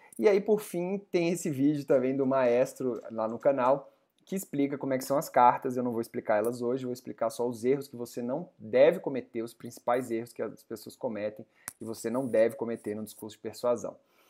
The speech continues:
Essa daqui, a Patrícia, é, é uma das alunas que, que adquiriu o deck,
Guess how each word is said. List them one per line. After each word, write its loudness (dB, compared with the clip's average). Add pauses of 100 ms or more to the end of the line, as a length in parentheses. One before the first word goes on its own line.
(240)
Essa 4
daqui, 4
a 6
Patrícia, 2 (600)
é, 2
é 2
uma 2
das 6
alunas 2
que, 0
que -6
adquiriu -2
o -6
deck, 2